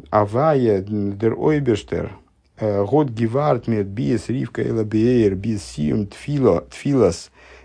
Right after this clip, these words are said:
Элиэзер". И надо сказать, что то, что Авая, то есть, ну, Бог,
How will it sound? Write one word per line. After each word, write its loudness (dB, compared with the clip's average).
Элиэзер". 2
И 0
надо 2
сказать, 0
что 2
то, 4
что 0
Авая, 0
то -10
есть, -10
ну, -4
Бог, -6